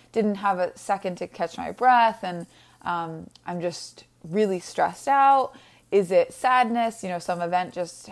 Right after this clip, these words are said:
occurred and, you know, you're seeking comfort from, for that reason. Um, is it anger? Like, what is the emotion that's going on for you in that moment?" Um, and it could be, I mean, it could be a million things.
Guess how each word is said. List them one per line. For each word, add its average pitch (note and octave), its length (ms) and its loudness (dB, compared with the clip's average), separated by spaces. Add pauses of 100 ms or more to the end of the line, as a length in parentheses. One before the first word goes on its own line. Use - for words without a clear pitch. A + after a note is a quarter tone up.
(120)
occurred G#3 680 0
and, E3+ 320 -2
you F3 180 -8
know, D#3+ 440 -8
you're E3+ 180 -8
seeking E3+ 380 -10
comfort G#3 560 -4
from, F3 240 -10
for - 160 -4
that B3 260 -2
reason. A3+ 520 -4 (340)
Um, F3 380 -2
is E3+ 140 -8
it - 160 -10
anger? A#3+ 640 2
Like, F#3+ 220 -2 (260)
what D4+ 260 2
is G#4 220 2
the C#4+ 120 -2
emotion F#3+ 640 -2
that's E3+ 200 -10
going E3 400 -6
on D#3+ 240 -2
for E3 200 -4
you D#3 320 -2 (200)
in F3+ 280 -2
that E3 260 -6
moment?" D3+ 840 -10 (480)
Um, E3+ 540 0 (720)
and A3+ 100 6
it A3+ 120 -2
could B3+ 180 -4
be, A3+ 160 0
I G#3 120 -2
mean, G3+ 140 -6
it G#3 120 -10
could A3 160 -6
be G#3 80 -4
a F#3+ 80 -2
million F3+ 320 -8
things. C#3+ 200 -12